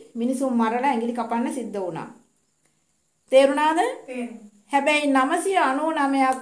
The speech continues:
Speaker 1: මිනිසුන් එක දවසේ මැරුවේ නෑ. තේරෙනවද?
Speaker 2: තේරෙනවා.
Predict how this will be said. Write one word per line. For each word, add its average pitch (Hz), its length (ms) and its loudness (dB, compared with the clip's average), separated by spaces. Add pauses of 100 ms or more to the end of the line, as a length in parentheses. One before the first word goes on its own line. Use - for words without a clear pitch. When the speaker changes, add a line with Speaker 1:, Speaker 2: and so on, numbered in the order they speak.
Speaker 1:
මිනිසුන් 254 580 -2
එක 220 120 -4
දවසේ 277 420 -2
මැරුවේ 220 300 0
නෑ. 220 200 -2 (2000)
තේරෙනවද? 254 440 0 (260)
Speaker 2:
තේරෙනවා. 233 460 -14